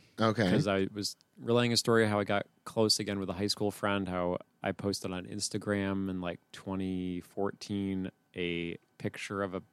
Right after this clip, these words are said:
Speaker 2: billboard, like, an ad on the subway that had a giant penis drawn on it. But not like a giant penis. That's sort of like a, a, a, a whoosh, like a,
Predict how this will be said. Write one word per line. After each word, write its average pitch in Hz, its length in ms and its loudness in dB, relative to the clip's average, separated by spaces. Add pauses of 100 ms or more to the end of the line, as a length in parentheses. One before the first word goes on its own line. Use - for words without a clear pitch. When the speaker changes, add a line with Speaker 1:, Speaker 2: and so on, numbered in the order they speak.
(400)
Speaker 2:
billboard, 127 500 6
like, 98 160 -4
an 95 100 -6
ad 98 300 2
on 98 80 0
the 98 80 0
subway 104 400 0
that 98 120 -2
had 90 120 -8
a 87 60 -8
giant 92 380 -10
penis 117 460 -4
drawn 127 300 -2
on 143 160 0
it. 147 120 -2 (300)
But - 80 -2
not 214 80 6
like 156 140 8
a 113 40 4
giant 101 300 2
penis. 87 420 -10
That's 123 160 -2
sort 117 140 2
of 95 160 -2 (480)
like 120 200 4
a, 113 180 6 (100)
a, 110 180 6 (120)
a, 113 140 4 (320)
a 110 140 8
whoosh, - 680 2
like 110 160 0
a, 90 540 -4